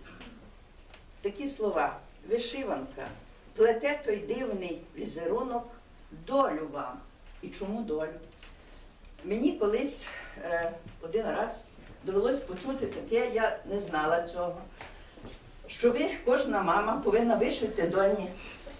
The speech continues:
сорочку, синові сорочку, так? Ні, е, там, е, молода повинна вишити сорочку своєму нареченому. І коли вбирає мама доні блузку чи сорочку сину,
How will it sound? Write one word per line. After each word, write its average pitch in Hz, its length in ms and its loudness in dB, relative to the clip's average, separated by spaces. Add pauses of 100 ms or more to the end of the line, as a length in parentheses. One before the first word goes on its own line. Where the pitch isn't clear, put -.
(220)
сорочку, 208 680 2 (100)
синові 214 460 2
сорочку, 190 600 -2
так? 240 300 2 (560)
Ні, 208 140 4
е, 175 480 4 (1400)
там, 175 440 4
е, - 180 -2 (360)
молода 294 480 6
повинна 294 380 8
вишити 220 540 0 (280)
сорочку 196 500 2
своєму 180 380 -2
нареченому. 220 840 2 (920)
І 233 80 4
коли 247 260 4
вбирає 262 600 4 (140)
мама 240 340 2
доні 240 520 2 (540)
блузку 220 480 -2 (120)
чи 151 80 -4
сорочку - 560 -2
сину, 247 340 -2